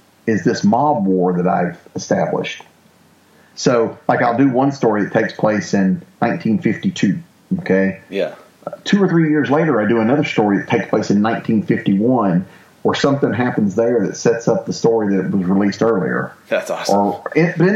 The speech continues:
Speaker 1: it's all in the background. I mean, you read 'em and you're fine, but the bad guys in the background are doing various things, and this is something I started doing for fun, but people started noticing.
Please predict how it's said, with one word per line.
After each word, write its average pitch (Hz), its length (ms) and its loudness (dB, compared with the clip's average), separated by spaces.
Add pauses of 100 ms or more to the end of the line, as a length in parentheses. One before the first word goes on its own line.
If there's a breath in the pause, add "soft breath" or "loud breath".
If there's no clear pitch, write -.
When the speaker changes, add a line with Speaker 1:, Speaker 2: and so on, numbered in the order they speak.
Speaker 1:
it's 202 120 2
all 277 200 2
in 285 60 0
the 269 40 -2
background. 139 460 0
I - 40 -2
mean, 117 160 0
you 135 120 2
read 156 180 2
'em 226 100 0
and 214 80 0
you're 190 140 0
fine, 165 400 0
but - 280 -2 (360 loud breath)
the 113 80 2
bad 139 320 0
guys 143 320 2
in 139 80 2
the 131 60 2
background 110 520 2
are 95 120 0
doing 101 400 2
various 98 500 0
things, 95 460 2
and 92 240 2 (440 loud breath)
this 220 200 0
is - 100 0
something 139 340 2
I 113 180 2
started 101 340 0
doing 98 280 0
for 92 120 -2
fun, 113 640 0
but - 280 -4
people 139 240 0
started 113 320 0
noticing. - 520 -2